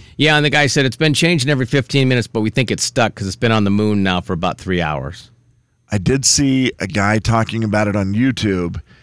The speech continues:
Speaker 2: and he was saying that it, uh, they built it so much compatible, user-friendly that you could hook a laptop up to it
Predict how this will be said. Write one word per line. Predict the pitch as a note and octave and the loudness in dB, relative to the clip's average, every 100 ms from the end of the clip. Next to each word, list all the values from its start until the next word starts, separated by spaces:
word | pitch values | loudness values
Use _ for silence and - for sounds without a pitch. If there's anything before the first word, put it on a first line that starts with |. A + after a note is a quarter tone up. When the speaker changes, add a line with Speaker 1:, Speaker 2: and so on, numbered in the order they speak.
| _ _ | _ _
Speaker 2:
and | - B2 | -2 0
he | A#2 B2+ | 2 2
was | A#2 | 0
saying | - B2 A#2+ A2+ | 0 0 0 0
that | G#2+ | 0
it, | G2+ F#2 - - - | 0 -2 -8 -18 -4
uh, | G#2 F#2+ E2+ C2 - - _ - | 0 0 0 -4 -8 -20 _ -8
they | B2 C3 | 0 0
built | B2 G2 C#3 D#3+ A3 | 0 -2 0 0 0
it | G3+ | -2
so | - - D#3 F#3 | 0 0 0 0
much | F#3 C#3+ D3 - - _ _ _ _ _ _ _ | 2 0 -2 -8 -12 _ _ _ _ _ _ _
compatible, | - C3+ B2 C3+ B2+ F2+ | -2 0 2 2 2 0
user-friendly | A#2 D#3+ F#3 E3+ - D3 C3+ A2 | -2 0 0 -2 0 -2 0 0
that | G2+ G2+ | 0 -2
you | A#2 A#2+ | -2 -2
could | B2 G2+ E2+ | -2 -4 -8
hook | E2+ D3 D#3 | -4 -2 0
a | |
laptop | B2+ A#2 A#2 - F#2 D2+ | 0 0 -2 -4 -6 -6
up | D2+ - | -10 -8
to | - D#2 | -8 -8
it | - | -12